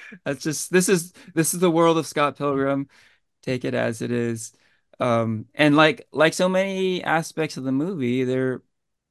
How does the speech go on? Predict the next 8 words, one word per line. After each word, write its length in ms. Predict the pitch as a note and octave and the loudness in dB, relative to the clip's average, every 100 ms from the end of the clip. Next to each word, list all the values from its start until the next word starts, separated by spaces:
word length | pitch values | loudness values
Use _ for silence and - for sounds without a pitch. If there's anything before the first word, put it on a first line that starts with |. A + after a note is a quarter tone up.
| _ _ _ _ _ - | _ _ _ _ _ -6
there 240 | C3+ C#3 | 0 2
are, 400 | C#3 C3+ C3+ C3 | 2 2 2 0
uh, 280 | C3+ C3 C3 - _ _ _ - | -2 -4 -6 -10 _ _ _ -10
video 380 | A#2+ D3 D3+ D3+ | 0 2 2 2
game 540 | C#3+ D3 D3+ D3 D3 - | 2 0 0 -2 -6 -6
influences, 800 | D#3 G3+ - C3+ - - - - | -4 -4 -4 -6 -6 -12 -16 -12
right? 360 | - B2 C#3 | -6 -4 -4
Like, 280 | - A#2+ A#2 | -6 -6 -6